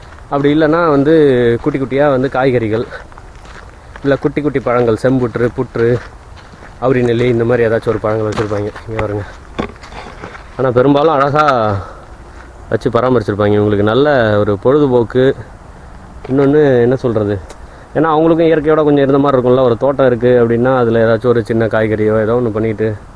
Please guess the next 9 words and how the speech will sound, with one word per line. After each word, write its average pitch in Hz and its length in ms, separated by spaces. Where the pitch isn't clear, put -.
கொஞ்சம் 110 240
நல்லாவும் 139 400
இருக்கும்ல 107 340
இயற்கையோட. 107 560
ஏன்னா 107 80
இங்க 104 180
பாருங்க, 104 220
இது 98 100
முழுமைக்கும் 120 540